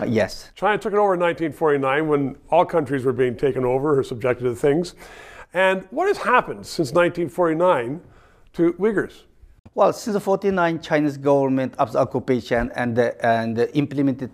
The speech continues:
Speaker 1: the policy to discrimination and assimilation policy until two thousand fifteen, uh, two thousand fourteen. But since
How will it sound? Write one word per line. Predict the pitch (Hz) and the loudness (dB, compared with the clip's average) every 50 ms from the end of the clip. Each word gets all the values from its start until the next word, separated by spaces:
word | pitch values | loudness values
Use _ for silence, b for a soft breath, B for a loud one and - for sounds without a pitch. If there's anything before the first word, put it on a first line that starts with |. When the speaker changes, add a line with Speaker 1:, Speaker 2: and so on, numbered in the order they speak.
| - - _ | -14 -12 _
Speaker 1:
the | - 127 127 120 104 | 0 0 0 0 -2
policy | - - 131 131 123 117 - - 120 | -2 0 0 2 0 0 -2 -4 -4
to | 113 - 123 | -2 0 -2
discrimination | 104 98 123 120 - - - 135 143 147 151 160 151 - - 175 170 165 | 0 0 0 -2 -2 -2 -2 0 0 0 0 -2 -4 -4 -4 -4 -2 0
and | 156 151 143 - - | 0 0 0 0 0
assimilation | 127 - - - 123 123 117 110 98 - - 104 101 | 0 0 0 0 -2 0 0 0 0 0 -2 -2 -2
policy | 92 - 101 107 101 95 - - 107 98 - B B B B B B B - | -2 0 0 0 0 0 -2 -4 -6 -6 -6 B B B B B B B 4
until | 160 165 156 156 147 131 | 4 4 4 2 -2 -4
two | - - 131 110 | -4 -2 -2 -2
thousand | - 123 107 104 113 110 104 107 | 0 0 0 2 2 2 0 -2
fifteen, | - - 135 117 - - - 120 113 110 110 104 - B B B B B B B | -2 -2 -2 -2 -2 0 0 0 2 2 0 -2 -4 B B B B B B B
uh, | 120 - | -2 -2
two | - 123 107 | 0 -2 -2
thousand | 98 113 107 101 104 | 0 0 0 0 -2
fourteen. | - - 127 123 120 - - 151 139 127 113 101 95 - B B B B B B B | -4 -2 -2 -2 -2 -2 -2 0 0 0 0 -4 -8 -12 B B B B B B B
But | - 131 139 139 - | 2 2 2 2 0
since | - - 185 214 240 | -8 -4 0 0 0